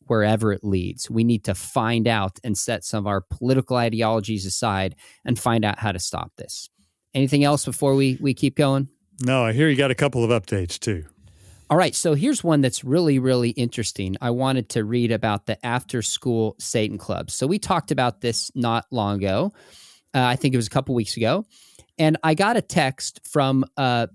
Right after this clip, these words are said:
Speaker 1: a mother that's involved there. I'll keep it vague. And says this, "Quick update on the Satan Club. Uh, there were a number of women who just prayed. And one of these ladies was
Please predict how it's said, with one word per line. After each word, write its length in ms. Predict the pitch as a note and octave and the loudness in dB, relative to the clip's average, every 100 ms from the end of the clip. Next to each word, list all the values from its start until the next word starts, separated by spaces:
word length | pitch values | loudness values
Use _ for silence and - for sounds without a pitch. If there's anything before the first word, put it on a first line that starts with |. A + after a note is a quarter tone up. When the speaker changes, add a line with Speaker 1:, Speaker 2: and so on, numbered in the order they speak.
| _ - | _ -4
Speaker 1:
a 80 | B2+ | 0
mother 420 | B2+ C3 D#3+ D3 | 2 2 2 2
that's 320 | C3 B2+ - | 2 -2 -4
involved 440 | B2 A2+ A2+ C3 C#3+ | -2 0 2 2 2
there. 180 | A#2 | 2
I'll 140 | A#2 A2+ | 2 0
keep 300 | - B2+ D3 | -2 -2 0
it 160 | C#3 - | -2 -4
vague. 520 | A#2+ G2+ G#2 E3 F#3+ - _ - - - - | -2 0 0 0 -4 -8 _ -20 -20 -20 -4
And 140 | B2 | -2
says 320 | - D3 C3+ | 2 2 2
this, 320 | - A#2+ G2 - | 2 0 0 -8
"Quick 340 | - - C#4 - - | -10 -2 -2 -2 -2
update 520 | B3 F3+ - D#3 D#3+ - | -2 -2 -2 0 0 -2
on 280 | D3+ D#3 D3+ | -2 0 0
the 80 | C#3 | -2
Satan 340 | - D#3 D3 | 0 0 0
Club. 420 | - F3+ C3 F2 - _ _ _ - | 0 2 2 -2 -12 _ _ _ 0
Uh, 160 | C#3+ | 2
there 120 | C#3 C3 | 4 4
were 60 | |
a 40 | B2+ | 4
number 340 | C#3 F3 G3 | 2 2 2
of 180 | E3+ - _ | 2 -2 _
women 400 | C#3 C#3 D#3 F3 | -2 2 4 4
who 180 | C#3+ D3+ | 4 2
just 440 | C3 C#3 C#3+ - _ | 2 0 0 -4 _
prayed. 500 | - C#3 G#2 D3 G#3+ - _ _ _ _ - | -2 0 2 2 0 -6 _ _ _ _ -2
And 220 | C3+ C3 | 0 2
one 140 | D3+ | 2
of 60 | E3 | 4
these 220 | E3 C#3+ | 2 2
ladies 400 | D3+ D3 D3 C3 | 2 4 2 2
was 200 | C3 | -2